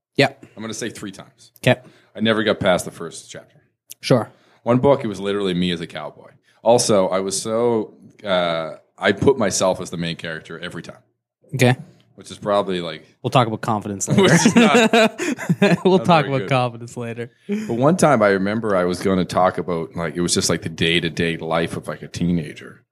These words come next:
Speaker 2: And, uh, as I was writing about me brushing my teeth, I was like, "Man, this is boring."
Speaker 1: So, uh, I, I have a similar story. I've tried to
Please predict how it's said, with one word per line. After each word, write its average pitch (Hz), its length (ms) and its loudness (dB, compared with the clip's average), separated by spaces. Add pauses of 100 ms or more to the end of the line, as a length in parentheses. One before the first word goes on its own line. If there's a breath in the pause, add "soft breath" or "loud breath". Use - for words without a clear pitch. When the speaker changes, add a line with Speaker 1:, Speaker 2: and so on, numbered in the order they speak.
(540)
Speaker 2:
And, 78 400 0
uh, 76 300 -6 (200)
as 90 260 -4
I 98 60 4
was 90 160 0
writing 98 280 4
about 85 220 0
me 85 140 4
brushing 85 400 2
my 78 100 0
teeth, 85 380 -4
I - 60 -4
was 73 100 -2
like, 73 140 -12
"Man, 85 320 -6
this - 140 -12
is - 60 -18
boring." 71 640 -10 (720 loud breath)
Speaker 1:
So, 139 480 4 (120)
uh, 120 40 4
I, 113 420 2
I - 120 4
have 147 140 2
a 139 40 0
similar 123 300 4
story. 101 340 0
I've 95 120 -2
tried 110 220 0
to 104 200 -4